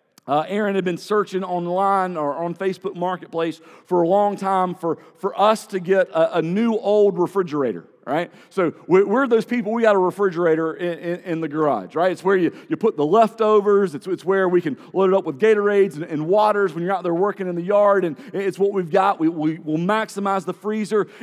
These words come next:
and we've got one right now, and, and it's starting to not act right. And so my wife, she's been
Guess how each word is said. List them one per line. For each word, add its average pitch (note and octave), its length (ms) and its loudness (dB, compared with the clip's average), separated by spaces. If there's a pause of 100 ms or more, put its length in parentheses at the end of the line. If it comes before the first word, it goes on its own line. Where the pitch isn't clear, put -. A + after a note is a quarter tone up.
and F#3 140 -2
we've G3 180 -2
got G#3+ 300 2
one G#3+ 240 0
right G#3 200 0
now, A3+ 380 0
and, F#3+ 240 -6
and F#3 140 -2
it's A3+ 160 -4
starting G#3+ 320 -2
to F#3+ 80 -4
not G3 280 -2
act F3+ 280 -10
right. C3 320 0 (580)
And F3+ 100 -4
so G#3 140 2
my G3 120 2
wife, G#3 360 2
she's G3+ 200 -8
been G#3 220 -4